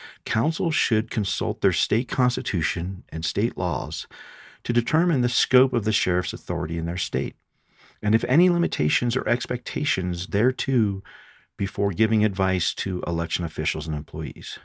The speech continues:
Requesting a state attorney general opinion or guidance should also be considered. In cases of overreach, attorneys, state, county, municipal, district, and commonwealth should intervene to curtail such overreach using legal options available under state law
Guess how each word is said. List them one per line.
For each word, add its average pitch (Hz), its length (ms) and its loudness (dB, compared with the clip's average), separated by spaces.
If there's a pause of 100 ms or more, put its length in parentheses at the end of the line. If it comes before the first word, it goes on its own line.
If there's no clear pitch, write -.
(280)
Requesting 120 500 2
a 117 60 6
state 127 280 4
attorney 131 360 2
general 113 360 4
opinion 113 520 2 (360)
or 104 140 0
guidance 110 480 2
should - 320 2
also 120 480 2
be 80 160 -4
considered. - 540 -6 (720)
In 98 80 -4
cases 180 400 4
of 147 100 4
overreach, 113 560 6
attorneys, 117 480 -2
state, - 380 0
county, 110 340 2
municipal, 104 480 0
district, 107 480 -2
and 82 120 -4
commonwealth 90 720 0 (440)
should - 280 2
intervene 139 640 2
to 110 40 -4
curtail 160 720 -2
such - 320 -4
overreach 101 540 0
using 98 400 -2
legal 110 320 0
options 101 420 0
available 98 520 -2
under 98 180 -2
state 92 300 0
law 120 380 0